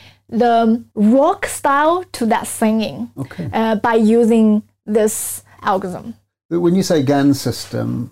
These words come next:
Speaker 1: Yeah.
Speaker 2: y-, can you explain what you mean by that?
Speaker 1: Yeah, uh, the name is Generative Adversarial Networks. So, uh,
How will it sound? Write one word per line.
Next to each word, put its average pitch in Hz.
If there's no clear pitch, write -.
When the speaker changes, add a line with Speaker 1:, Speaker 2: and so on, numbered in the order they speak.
Speaker 1:
Yeah. 190
Speaker 2:
y-, 135
can 156
you 175
explain 151
what 117
you 127
mean 117
by 104
that? 104
Speaker 1:
Yeah, 277
uh, 214
the 208
name 302
is 247
Generative 254
Adversarial 254
Networks. 226
So, 370
uh, 240